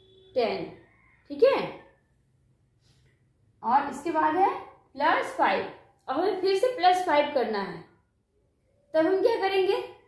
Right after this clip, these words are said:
कुछ नहीं, सिंपल ही, अब तो हमारे पास फिंगर है ना अवेलेबल,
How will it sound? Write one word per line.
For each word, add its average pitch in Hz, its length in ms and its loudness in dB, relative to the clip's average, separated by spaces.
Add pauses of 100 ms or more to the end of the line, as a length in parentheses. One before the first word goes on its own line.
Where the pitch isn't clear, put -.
(420)
कुछ 240 160 -12
नहीं, 330 240 -2 (600)
सिंपल 294 340 2
ही, 494 100 4 (360)
अब 220 180 -4
तो 320 80 6
हमारे 320 240 2
पास 349 220 -2
फिंगर 320 300 2
है 466 200 -2
ना 392 140 0
अवेलेबल, 294 540 2